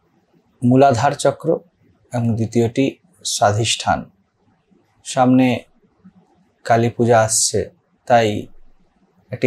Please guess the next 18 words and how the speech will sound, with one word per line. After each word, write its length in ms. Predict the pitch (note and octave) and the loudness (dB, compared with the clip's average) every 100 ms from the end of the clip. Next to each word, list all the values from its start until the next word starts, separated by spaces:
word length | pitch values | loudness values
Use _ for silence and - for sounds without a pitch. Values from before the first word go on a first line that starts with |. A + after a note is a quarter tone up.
| A#2+ | 4
ইনিশিয়াল 480 | B2 - C3+ A#2+ A2 - _ _ _ - | 2 2 2 2 0 -6 _ _ _ -6
নেওয়া 260 | A#2 A2+ A#2 | -2 0 0
হয়েছে 280 | A#2 A2 C3 C#3 | -2 -2 -4 -4
যে 80 | D3+ G#2 | 0 2
এই 80 | B2 - _ - | 2 -2 _ -6
ছটি 380 | - B2 - D3 - _ _ _ | -2 -2 0 0 -2 _ _ _
যে 120 | G#2+ A#2+ - | -6 -4 -2
চক্র, 300 | G2+ - A#2+ G#2+ - G2+ | -4 -2 0 0 -4 -10
এই 60 | A2+ | -10
ছটি 220 | A2+ A2 B2 G#2+ | -8 -4 -4 -4
চক্র 200 | G2 A#2 A2 | -6 -6 -6
বিষয়তে 420 | A2 - A2 - A2 - _ _ _ _ _ _ _ - | -4 -4 -4 -2 -4 -4 _ _ _ _ _ _ _ -8
আমরা 220 | A2 G2+ F#2+ - _ _ _ _ _ _ _ _ _ _ _ _ _ _ - | -4 -2 -4 -6 _ _ _ _ _ _ _ _ _ _ _ _ _ _ -8
সামনে 340 | B2 A#2 C3 C3+ | 0 2 4 4
আনবো 200 | A#2+ A#2+ G#2+ | 2 0 -2
সবার 260 | A#2+ A#2 - | -2 -2 -4
সামনে। 280 | A#2+ A#2 C3 - _ - A#3+ - A3 G#3+ | -2 -2 -2 -6 _ -2 2 4 2 2
এই 80 | D3+ | 0